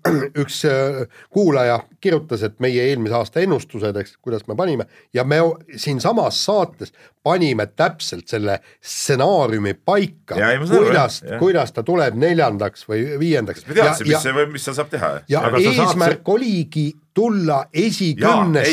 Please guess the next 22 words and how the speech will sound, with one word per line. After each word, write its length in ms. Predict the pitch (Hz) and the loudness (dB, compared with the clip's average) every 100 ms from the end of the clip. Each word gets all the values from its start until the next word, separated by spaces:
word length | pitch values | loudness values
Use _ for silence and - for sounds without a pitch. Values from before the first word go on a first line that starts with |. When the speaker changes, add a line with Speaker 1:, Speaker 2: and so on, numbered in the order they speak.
| 120 | 2
Speaker 2:
Jaa, 80 | 127 | 0
ei, 20 | |
ma 60 | 123 | 0
saan 140 | 156 | 0
Speaker 1:
ja 40 | 151 | 2
Speaker 2:
aru, 80 | 156 | 2
ma 220 | 208 117 | 0 0
saan 100 | 120 | 0
Speaker 1:
mitte 120 | 160 160 | 2 4
Speaker 2:
hästi 80 | |
aru. 140 | 175 214 | 4 4
Speaker 1:
võita 380 | 214 - - 139 | 0 -4 -2 2
vid-, 200 | 202 185 143 | 2 0 0
medalit, 460 | 185 202 123 101 | 2 2 0 0
Speaker 2:
Jah. 100 | 131 | -2
Speaker 1:
sellepärast 480 | 156 180 170 175 - | 0 0 0 0 -4
et 140 | 123 | -2
sellega, 420 | 226 262 202 117 110 - - | -2 0 0 0 -2 -4 -4
et 140 | 143 - | -4 0
sa, 80 | 160 147 139 - - 127 | 2 2 0 -8 -10 -2
sa 140 | 151 139 | 0 2
ründad, 400 | 233 220 160 | 0 0 -2